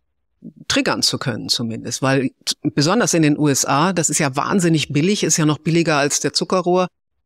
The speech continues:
oder der Rübenzucker, äh, wird ja in ganz großen Mengen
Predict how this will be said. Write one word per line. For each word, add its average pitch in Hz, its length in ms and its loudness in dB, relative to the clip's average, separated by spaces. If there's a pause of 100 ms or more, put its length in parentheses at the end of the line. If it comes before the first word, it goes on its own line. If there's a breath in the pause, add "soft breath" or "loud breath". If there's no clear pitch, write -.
(200)
oder 143 460 2 (180)
der 135 340 0
Rübenzucker, 254 680 2 (480)
äh, 165 240 0
wird 175 140 0
ja 185 60 2
in 160 140 2
ganz 190 300 0
großen 185 520 2
Mengen 185 420 2